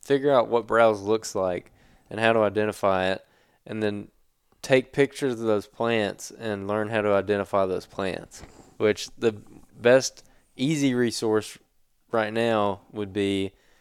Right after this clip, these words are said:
probably iNaturalist, which is, uh,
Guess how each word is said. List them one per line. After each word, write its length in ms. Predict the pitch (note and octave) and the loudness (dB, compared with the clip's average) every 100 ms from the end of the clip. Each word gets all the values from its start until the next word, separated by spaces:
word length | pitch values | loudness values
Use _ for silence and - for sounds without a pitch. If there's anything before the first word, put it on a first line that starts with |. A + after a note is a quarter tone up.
| _ | _
probably 340 | C#3 D#3 D3 A#2 | 2 4 4 2
iNaturalist, 1040 | G#2+ A#2 A2 G#2+ G#2 G#2+ F#2+ F#2+ - - - | 2 2 2 2 0 0 0 0 -6 -20 -10
which 300 | A#2 G2+ G#2+ | -8 -6 -4
is, 200 | G2 G2+ | -4 -2
uh, 400 | G2+ F#2 F2+ | 0 2 0